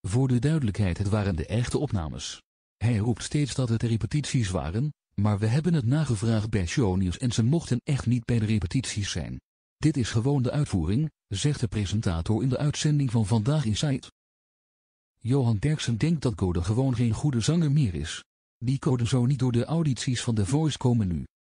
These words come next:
Die zou helemaal niet door een voorronde komen. Als hij nu voor een jury een liedje moet zingen,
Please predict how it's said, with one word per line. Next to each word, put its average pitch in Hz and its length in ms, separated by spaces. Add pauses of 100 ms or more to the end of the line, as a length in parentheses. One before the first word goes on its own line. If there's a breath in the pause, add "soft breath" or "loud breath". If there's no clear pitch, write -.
(140)
Die 143 180
zou 120 180
helemaal 113 420
niet 87 180
door 113 140
een 110 100
voorronde 123 400
komen. 64 420 (360)
Als 143 200
hij 120 120
nu 120 140
voor 104 160
een 101 40
jury 98 420
een 113 80
liedje 131 280
moet 120 220
zingen, 82 380